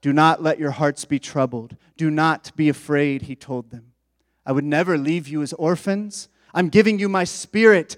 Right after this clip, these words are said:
the advocate, because if you have my Spirit, then you will have me with you always." And he told them to remain in me. I'm going to remain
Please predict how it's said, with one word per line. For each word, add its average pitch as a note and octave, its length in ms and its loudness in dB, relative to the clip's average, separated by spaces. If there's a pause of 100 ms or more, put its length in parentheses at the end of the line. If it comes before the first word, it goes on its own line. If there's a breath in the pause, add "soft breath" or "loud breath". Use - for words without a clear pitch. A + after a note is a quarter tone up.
(140)
the F#3+ 180 -2
advocate, G3 640 0
because G#3 360 0 (220 loud breath)
if G#3 140 -2
you A#3 120 6
have A3+ 220 6
my A3 180 2
Spirit, A#3+ 800 0 (460)
then G3+ 180 0
you G3+ 100 -2
will E3 160 -6
have E3 360 -6
me E3+ 160 -4
with D3+ 360 -6
you D3+ 300 -4 (300)
always." A#2 840 -10 (920)
And C#3 80 -6
he C#3 80 -4
told E3 340 0
them D3 160 -4
to - 160 -16
remain D3 680 -6
in C#3 280 -6
me. B2 440 -6 (760)
I'm D3 300 -8
going D3 280 -12
to C#3+ 140 -18
remain A#2+ 580 -10